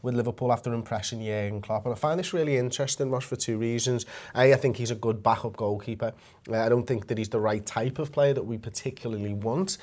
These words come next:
to back up Alisson Becker, but an experienced professional. Um, if you remember what James Milner said a week or so ago, about how good he was behind the scenes this season, you could understand that, you know, James Milner talked about him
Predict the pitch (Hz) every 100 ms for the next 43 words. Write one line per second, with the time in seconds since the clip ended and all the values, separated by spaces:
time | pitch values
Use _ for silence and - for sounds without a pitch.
0 | - - - 151 143 156 160 160 147 160
1 | 151 151 160 139 120 113 113 - 139 131
2 | 135 131 123 - 110 - 120 143 160 185
3 | - - - - 110 113 117 120 - 123
4 | 117 123 123 131 147 127 123 98 117 113
5 | 110 110 110 123 139 120 110 107 127 123
6 | - 123 113 104 110 123 - _ _ _
7 | - - - - 110 101 110 113 107 107
8 | 107 101 - 104 101 101 - 107 110 110
9 | 127 - 135 131 143 143 - - 107 120
10 | 117 117 - 104 107 117 - - - 110
11 | 104 120 113 107 107 101 117 113 117 113
12 | 107 113